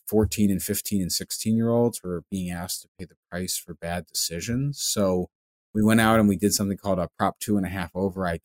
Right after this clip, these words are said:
campaign. Uh, we went out, knocked on doors, handed out leaflets, do all the things you do in an effort like that. And I remember sitting in the town hall the night of the first vote as the clerk was counting the ballots. And when the clerk announced that the vote had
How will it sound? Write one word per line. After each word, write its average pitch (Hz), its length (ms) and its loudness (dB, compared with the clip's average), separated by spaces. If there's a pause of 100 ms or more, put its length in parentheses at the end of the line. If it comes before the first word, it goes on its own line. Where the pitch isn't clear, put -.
campaign. 80 200 -10 (500)
Uh, 82 120 -14
we 87 120 -10
went 95 160 -4
out, 85 160 -6
knocked 92 280 -8
on 90 140 -4
doors, 90 400 -8
handed 92 240 -6
out 80 180 -8
leaflets, - 540 -14
do 90 160 -8
all 90 80 -4
the - 260 -10
things 90 200 -6
you 87 40 -20 (160)
do 90 120 -10
in 85 40 -16
an 82 120 -20
effort 85 360 -18
like 82 220 -12
that. 82 240 -8 (720)
And 110 100 -2
I 110 40 4
remember 135 380 4
sitting 127 420 4
in 110 100 6
the 95 100 2
town 92 460 -4
hall 95 240 -2
the 85 120 -8
night 90 280 -4
of 87 100 -6
the 85 60 -16
first - 480 -10
vote 87 280 -6 (560)
as 87 160 -6
the 80 120 -12 (120)
clerk 104 260 4
was 92 180 -4
counting 95 460 -4
the 78 80 -8
ballots. 78 720 -6 (160)
And 98 160 -2
when 98 100 0
the 92 80 -2
clerk - 320 0
announced 95 400 0
that - 120 -20
the 90 80 -10
vote 87 280 -6
had 87 100 -18